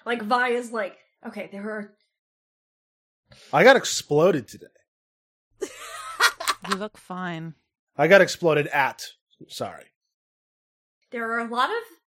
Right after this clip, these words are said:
Speaker 1: moving parts here, and if you have any chance of succeeding,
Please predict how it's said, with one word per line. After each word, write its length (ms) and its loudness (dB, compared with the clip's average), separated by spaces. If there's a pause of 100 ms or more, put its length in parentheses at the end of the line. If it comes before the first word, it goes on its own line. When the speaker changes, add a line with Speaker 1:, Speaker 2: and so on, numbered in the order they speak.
(200)
Speaker 1:
moving 540 -4
parts 440 -14
here, 400 -16 (360)
and 180 -4
if 300 -6 (160)
you 400 -2 (100)
have 260 -4 (220)
any 540 -2 (120)
chance 300 -10
of 100 -18
succeeding, 680 -12